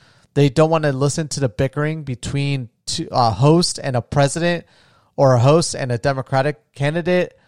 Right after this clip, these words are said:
or a candidate, a, a, a presidential contender. All the, all people want to see is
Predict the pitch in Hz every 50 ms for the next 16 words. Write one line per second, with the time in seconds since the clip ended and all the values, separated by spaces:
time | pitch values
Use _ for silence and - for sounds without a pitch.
0 | _ _ _ _ - 123 117 120 127 - - 156 151 156 143 107 - 127 123 117
1 | 110 - - 123 120 110 - _ _ - 120 117 117 - - 147 147 - 147 147
2 | 143 127 - 143 127 - 135 113 - - 147 165 175 175 190 196 196 185 - _
3 | _ _ _ _ _ _ _ _ _ _ _ _ _ _ _ _ _ _ _ _
4 | _ _ - 165 185 208 220 226 220 196 214 - - - 170 185 202 214 - -
5 | - 202 - 196 185 190 175 156 - - 156 151 147 139 127 120 -